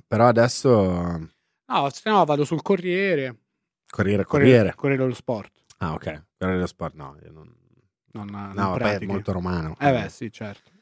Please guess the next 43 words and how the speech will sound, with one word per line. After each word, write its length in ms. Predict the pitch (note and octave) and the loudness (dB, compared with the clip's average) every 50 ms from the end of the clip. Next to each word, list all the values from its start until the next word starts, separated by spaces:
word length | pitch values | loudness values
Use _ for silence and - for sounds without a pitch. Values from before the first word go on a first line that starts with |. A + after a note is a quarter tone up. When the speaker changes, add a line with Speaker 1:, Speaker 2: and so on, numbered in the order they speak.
| _ - | _ -6
Speaker 2:
Per 80 | B2 A2+ | -4 0
Speaker 1:
Tutto 140 | - F3 - | 2 2 4
Speaker 2:
quello 140 | - B3+ G#3+ | 4 2 2
vado. 100 | G#3 - E4+ | 2 4 4
Speaker 1:
Sport 180 | C4 - - | 4 4 4
almeno 240 | B2 B2 D#3 F#3+ C#3+ | 2 2 4 2 0
è 60 | G2+ | 0
coerente, 600 | - - G2+ G2 G2+ G#2 F#2+ E2+ D#2+ - E2 D#2+ D#2 | -2 -2 -2 0 2 0 0 0 -4 -8 -12 -12 -8
da 120 | D#2 F#2+ | -4 -4
Speaker 2:
Mm. 40 | G2+ | -4
Speaker 1:
sempre. 520 | G#2+ A#2 B2 F#2+ D#2+ D#2 - D#2 E2 E2 _ | 0 0 0 0 -2 -4 -10 -12 -14 -12 _
È 100 | - B2 | 0 0
il 140 | G#2+ F2+ F2 | 0 0 0
giornale 800 | F#2 G#2 G#2 A#2+ A#2 F#2+ E2 E2 D#2+ D#2+ D#2+ D#2+ D#2+ D#2+ E2 - | -4 -4 -2 -2 -2 -2 -4 -4 -6 -8 -8 -8 -10 -10 -12 -10
che 180 | - G#2+ - _ | -10 -12 -8 _
tende 420 | - B2+ A#2 G#2 F#2+ F2+ F2+ F2+ | 0 2 2 2 0 -4 -4 -4
a 80 | F2 F2+ | -4 -4
raccontarci 560 | F#2 F#2 - - G2+ G2+ - A2 F#2+ - - | -4 -6 -6 -6 -8 -4 -4 -4 -4 -4 -8
un 80 | F#2+ E2+ | -8 -6
po' 80 | G2+ | -4
di 80 | G2+ G2+ | -6 -4
più 240 | F2+ A#2+ A2 F#2 - _ | -2 -2 -2 -4 -4 _
su, 480 | _ _ - - G2 E2+ E2 E2 E2 D#2 | _ _ -16 -14 -12 -10 -10 -10 -12 -12
su 160 | - - F#2 | -12 -10 -8
una 220 | F#2 F#2+ G2+ F#2+ | -8 -6 -6 -6
squadra 360 | F#2 - - A2 G2 F2 E2 F2 | -8 -6 -4 -4 -2 -2 -4 -8
italiana. 500 | F#2 - C#3 C3 G#2+ E2+ D#2+ F2 G2+ - _ _ _ _ _ _ _ _ _ _ _ _ _ _ _ _ _ _ _ - | -8 -6 -4 -4 -4 -4 -6 -10 -12 -14 _ _ _ _ _ _ _ _ _ _ _ _ _ _ _ _ _ _ _ -6
Speaker 2:
E 120 | - C3 | -4 -2
quindi 200 | - E3 D#3 D3 | 0 2 2 2
te, 200 | C#3 - D#3+ D3+ | 4 4 4 4
se 180 | C#3 - - A#2+ | 4 2 -4 -4
ti, 160 | A#2 C3+ C3+ | -2 -2 -2
ti 160 | A#2+ - C3+ | -2 -2 -2
vuoi 140 | C3 C3 C#3 | 2 2 2
informarti 480 | C#3 C3 - C#3+ C3 C#3+ C#3 C3+ - C#3 | 2 4 2 0 2 2 0 0 -2 -2
sullo 200 | - C#3+ C3 C3+ | -2 0 0 0
sport, 400 | B2 - - D3 C#3 - - C3 | 0 2 2 2 2 2 0 -4
vai 200 | B2 B2 A#2+ A#2 | -2 -2 -2 -4
su, 480 | A2 - A#2+ A#2 A#2 A#2 A#2 A2+ A2 G#2+ | -4 -4 -6 -4 -4 -4 -4 -4 -6 -6
vai 140 | G#2+ A#2 A2+ | -4 -6 -4
su 120 | - B2+ | -4 -6
Tutto 220 | A#2 - A#2+ - B2 | -8 -6 -4 -4 -4
Sport. 380 | A#2 - - B2 - - D3+ | -4 -2 0 0 4 4 2